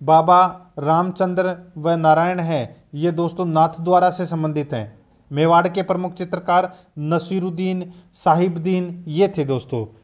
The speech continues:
तो यहाँ पर अपना इसमें डी नंबर का ऑप्शन राइट आंसर हो जाएगा। इकतालीस नंबर प्रश्न है, किस चित्रशैली के चित्रकार चित्र के साथ अपना नाम व तिथि अंकित करते थे? सही उत्तर हो जाएगा,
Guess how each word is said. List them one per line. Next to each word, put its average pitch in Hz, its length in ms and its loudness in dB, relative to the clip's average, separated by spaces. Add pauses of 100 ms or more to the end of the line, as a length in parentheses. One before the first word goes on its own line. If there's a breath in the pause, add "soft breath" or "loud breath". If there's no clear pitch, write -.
(100)
तो 160 60 -6
यहाँ 160 220 0
पर 185 140 0
अपना 180 200 -4
इसमें 180 380 -6 (300 loud breath)
डी 147 180 -2
नंबर 175 260 -2
का 170 140 -2
ऑप्शन 165 260 -4
राइट 143 260 -4
आंसर 131 240 -8
हो 120 80 -8
जाएगा। 107 300 -8 (1080)
इकतालीस 151 460 -2
नंबर 165 160 -2
प्रश्न 170 360 -6
है, 175 240 -8 (320 loud breath)
किस 180 200 -8
चित्रशैली 180 640 -4
के 185 260 -4 (340 loud breath)
चित्रकार 175 480 -2 (100)
चित्र 185 240 -6
के 185 160 -6
साथ 175 300 -2
अपना 175 360 -6
नाम 175 300 -2
व 175 100 0
तिथि 175 340 -8
अंकित 175 300 -4
करते 170 260 -6
थे? 175 320 -6 (300 loud breath)
सही 175 160 2
उत्तर 175 200 -2
हो 160 120 0
जाएगा, 156 460 0